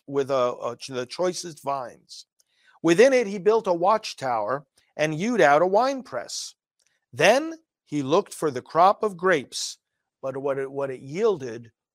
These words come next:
was wild grapes. Now, inhabitants of Jerusalem and men of Judah, judge between me and my vineyard. What more was there for me to do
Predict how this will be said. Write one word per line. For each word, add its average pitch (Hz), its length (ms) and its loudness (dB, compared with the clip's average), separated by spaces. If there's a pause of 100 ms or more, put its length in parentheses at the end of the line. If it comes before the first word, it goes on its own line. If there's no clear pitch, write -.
was 135 260 -8
wild 127 580 2
grapes. - 600 -12 (640)
Now, 147 300 6
inhabitants 147 720 -2
of 147 120 -6
Jerusalem 147 680 -4
and 135 180 -10
men 151 180 -4
of 135 120 -4
Judah, 151 480 2 (480)
judge 165 380 6
between 180 440 -6
me 175 180 -6
and 165 120 -6
my 156 160 -4
vineyard. 135 560 -8 (640)
What 302 260 6
more 240 420 0
was 190 260 -6
there 190 340 -6
for 165 180 -14
me 156 200 -10
to 175 120 -14
do 160 480 -8